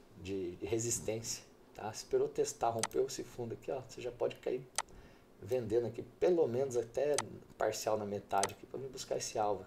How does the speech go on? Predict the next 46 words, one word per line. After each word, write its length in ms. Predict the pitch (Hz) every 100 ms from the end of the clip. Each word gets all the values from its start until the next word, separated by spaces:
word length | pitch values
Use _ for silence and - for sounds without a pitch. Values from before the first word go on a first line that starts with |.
| -
esse 140 | - - -
fundo 220 | 95 95
aqui, 160 | - -
ó. 40 | - - - - - - - - - -
Só 160 | -
operar 320 | - 123 120 117
da 60 |
forma 240 | 107 110 104
mais 220 | 113 135
simples 280 | - 127 -
possível, 480 | - 101 - 101 95
aí 60 |
você 180 | 107 -
ganha 180 | 107 113
dinheiro. 280 | 101 82 85 -
Bem 400 | 92 95 101 151
simples 580 | 151 - 135 151 147 - -
e 100 | 113
é 60 |
bem 260 | 104 90 120
demorado 460 | 127 123 92 92 92
esse 160 | -
trade, 400 | - 85 80 -
tá 80 | -
bom? 260 | 110 139 - - - - - - - - - - - -
O 20 |
que 80 | -
a 60 | 196
gente 200 | 208 -
tem 180 | 175 160
aí 80 |
pra 180 | 143 143
amanhã 440 | 131 120 117 127 -
no 220 | - - 117
dólar? 420 | 87 87 - - - - -
O 40 |
dólar 400 | 135 165 165 175 175
abriu 320 | - 117 127
um, 180 | 113 98 - - - - - - -
um 20 |
ponto 380 | 104 - 107 -
exatamente 760 | 104 110 120 101 95 101 98 -
igual 240 | 98 98
ao 80 | 101
índice, 400 | 131 147 - -
é, 280 | 95 95 95